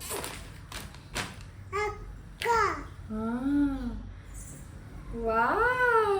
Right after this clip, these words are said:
ಸೂಪರ್. ಹೌದಲ್ಲ ಮಗಳೇ? ವೇಟ್ ನೋಡು, ಪ್ಯಾಂಟ್ ಇದೆ ಇದಕ್ಕೆ, ಎರಡು ಸೆಟ್ ಇದು. ಪ್ಯಾಂಟ್ ದೊಡ್ಡಾಗತ್ತೆ ಅನ್ಸುತ್ತೆ.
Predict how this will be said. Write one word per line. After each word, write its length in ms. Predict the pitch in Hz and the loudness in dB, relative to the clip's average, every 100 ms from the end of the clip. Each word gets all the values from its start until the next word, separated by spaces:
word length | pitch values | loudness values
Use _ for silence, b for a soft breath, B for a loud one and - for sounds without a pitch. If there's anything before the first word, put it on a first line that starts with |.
| 381 - | 0 2
ಸೂಪರ್. 760 | - 480 480 494 480 440 415 392 403 - 320 440 440 359 359 B B B - 247 | 8 8 8 6 8 8 6 4 2 -2 2 6 6 4 0 B B B -8 -2
ಹೌದಲ್ಲ 420 | 262 302 339 339 | 2 2 4 2
ಮಗಳೇ? 480 | 320 311 302 285 285 302 339 349 - - - | 2 2 6 8 8 6 2 0 -8 -16 -6
ವೇಟ್ 180 | 330 349 | -4 0
ನೋಡು, 180 | 381 392 | 0 2
ಪ್ಯಾಂಟ್ 480 | 285 285 339 302 | 4 6 6 4
ಇದೆ 180 | 233 202 | 2 2
ಇದಕ್ಕೆ, 800 | 220 247 240 208 208 214 254 254 - - | 2 0 -6 -8 -4 -2 -2 -6 -10 -6
ಎರಡು 160 | 208 214 | -4 -2
ಸೆಟ್ 380 | 226 208 - | 0 0 4
ಇದು. 280 | 240 190 214 254 - - - - - - - - 494 466 392 277 180 | 2 4 0 0 -8 -14 -14 -14 -12 -10 2 8 8 8 4 0 -2
ಪ್ಯಾಂಟ್ 360 | 196 214 220 | -2 0 2
ದೊಡ್ಡಾಗತ್ತೆ 540 | 202 202 220 214 208 202 | 2 2 2 2 0 -2
ಅನ್ಸುತ್ತೆ. 580 | 202 202 208 208 - | -2 -4 -4 -6 -10